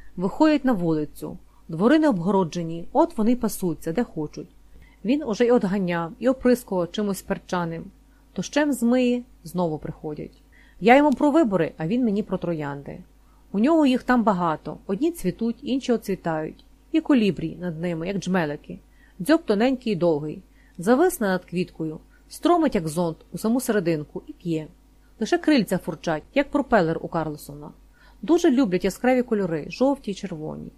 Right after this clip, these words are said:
Йдеш у жовтій футболці, підлетить і клацає дзьобиком. Таке маленьке, а клацає. І що цікаво, серце в колібрі майже втричі більше, ніж шлунок.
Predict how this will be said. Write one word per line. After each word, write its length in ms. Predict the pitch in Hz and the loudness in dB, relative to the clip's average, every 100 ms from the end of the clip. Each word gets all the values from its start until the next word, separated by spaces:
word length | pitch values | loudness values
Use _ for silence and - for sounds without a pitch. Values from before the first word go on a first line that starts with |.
| - | -10
Йдеш 340 | 196 320 - | 0 0 0
у 40 | 208 | -2
жовтій 260 | 196 - | -2 -2
футболці, 640 | 180 160 156 165 - - 185 _ _ _ _ | -8 -8 -6 -6 -6 -14 -20 _ _ _ _
підлетить 440 | 202 190 190 311 285 | -2 0 0 0 -2
і 60 | |
клацає 440 | - 185 175 175 156 | -2 0 0 -2 -4
дзьобиком. 520 | 156 147 156 170 160 - _ _ - | -4 -6 -8 -12 -14 -18 _ _ -8
Таке 260 | 208 330 | 0 2
маленьке, 500 | 339 262 185 156 156 - | 4 4 2 0 -4 -8
а 40 | |
клацає. 640 | - 175 156 - 156 156 165 _ _ - | -4 -2 -2 -4 -12 -12 -16 _ _ -12
І 60 | |
що 160 | 180 330 | -4 -4
цікаво, 580 | 330 359 196 156 143 - _ | -2 -2 2 2 0 -12 _
серце 400 | - 330 339 196 | 0 0 0 -6
в 60 | |
колібрі 420 | - 190 175 147 170 | -2 -2 -2 -2 -2
майже 220 | 240 247 | 0 -2
втричі 400 | - 320 - 277 | -2 -6 -2 -4
більше, 420 | 180 160 - - | -2 -4 -6 -12
ніж 200 | 175 196 | -8 -8
шлунок. 540 | - - 156 147 147 | -8 -10 -10 -10 -16